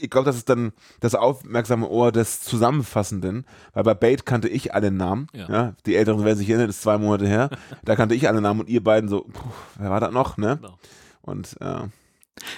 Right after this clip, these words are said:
Speaker 2: Ja, und das ist dann jetzt auch wieder so, also ich hab jetzt allein in den letzten vier Tagen den Film dreimal geguckt.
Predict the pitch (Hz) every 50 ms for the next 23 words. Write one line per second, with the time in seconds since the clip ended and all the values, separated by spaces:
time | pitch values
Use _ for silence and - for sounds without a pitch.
0 | - - 95 98 101 95 95 90 - _ - - 98 - - 113 - - 104 98
1 | 98 95 92 - 98 92 87 104 95 98 92 90 87 95 90 85 - 95 95 98
2 | 90 98 - 104 - 104 92 - - 98 90 92 98 98 95 95 95 90 90 92
3 | - - - 98 87 - 101 92 - - 92 104 107 98 87 82 82 82 - -
4 | 95 87 90 - 85 85 90 90 82 80 80 80 - - 90 - - -